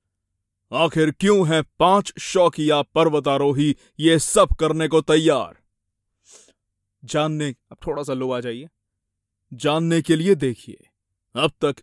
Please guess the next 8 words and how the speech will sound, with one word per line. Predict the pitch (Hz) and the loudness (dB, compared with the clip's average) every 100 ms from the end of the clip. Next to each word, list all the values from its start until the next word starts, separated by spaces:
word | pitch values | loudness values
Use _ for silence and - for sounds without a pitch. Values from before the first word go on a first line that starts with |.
| _ | _
फिल्माई | - 139 127 135 143 139 | -10 -8 -6 -4 -4 -2
गई | 131 131 | -2 -4
सबसे | - - 147 - 143 | -6 -4 -4 -2 -6
मुश्किल | 127 143 - - 143 | -4 -6 -6 -4 -4
चढ़ाइयों | 127 120 120 147 139 | -6 -10 -6 -4 -4
में | 127 | -8
से | - 123 - | -8 -10 -8
एक। | 120 87 _ - | -10 -12 _ -20